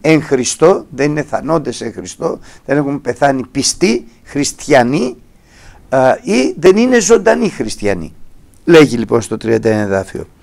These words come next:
«Και ο Κύριος θέλει αποστείλει τους αγγέλους αυτού με τα σάλπιγγος φωνής μεγάλης,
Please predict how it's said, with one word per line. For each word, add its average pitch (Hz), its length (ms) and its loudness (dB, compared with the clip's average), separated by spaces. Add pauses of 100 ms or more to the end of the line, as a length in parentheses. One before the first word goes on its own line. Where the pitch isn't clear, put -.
(440)
«Και 135 260 8
ο 135 140 10
Κύριος 127 720 4
θέλει 131 360 2
αποστείλει 135 720 0
τους 147 360 -6
αγγέλους 151 760 4
αυτού 123 460 -4 (920)
με 147 240 4
τα 151 220 4
σάλπιγγος 180 760 4
φωνής 123 480 0
μεγάλης, 107 720 -2